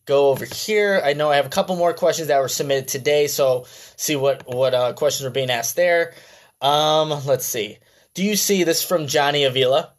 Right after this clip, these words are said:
What's going on, Johnny? Do you see Trey Burton benefiting from the Nick Foles trade?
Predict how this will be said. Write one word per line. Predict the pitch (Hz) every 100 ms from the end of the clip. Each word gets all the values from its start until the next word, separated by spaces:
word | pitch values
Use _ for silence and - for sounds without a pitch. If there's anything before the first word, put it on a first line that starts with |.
| _ _
What's | 127
going | - 143
on, | 131
Johnny? | 127 127 135 131 - -
Do | 170
you |
see | - 208
Trey | - 208 208
Burton | 202 196 185
benefiting | 156 156 170 160
from | 147 160
the |
Nick | 135 131
Foles | - 156 147 -
trade? | 110 104